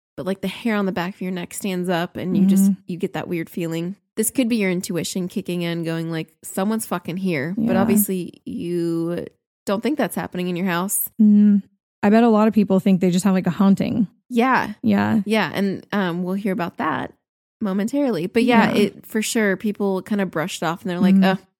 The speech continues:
Speaker 1: the place is haunted. I bet you it's just a ghost. I don't really
Speaker 2: Mm-hmm.
Speaker 1: understand what's happening." It's not a haunting. It's just a creepy
Speaker 2: Weirdos.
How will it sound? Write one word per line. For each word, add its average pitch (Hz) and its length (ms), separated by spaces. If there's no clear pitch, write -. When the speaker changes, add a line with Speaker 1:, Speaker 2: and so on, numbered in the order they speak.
Speaker 1:
the 208 80
place 196 240
is - 80
haunted. 220 340
I 180 60
bet - 260
you 180 60
it's - 180
just - 220
a - 80
ghost. 226 400
I - 40
don't 196 140
really 202 200
Speaker 2:
Mm-hmm. 165 60
Speaker 1:
understand 170 340
what's - 140
happening." 220 580
It's 523 160
not 427 160
a 254 60
haunting. 220 380
It's 359 240
just - 320
a 214 80
creepy - 320
Speaker 2:
Weirdos. 190 500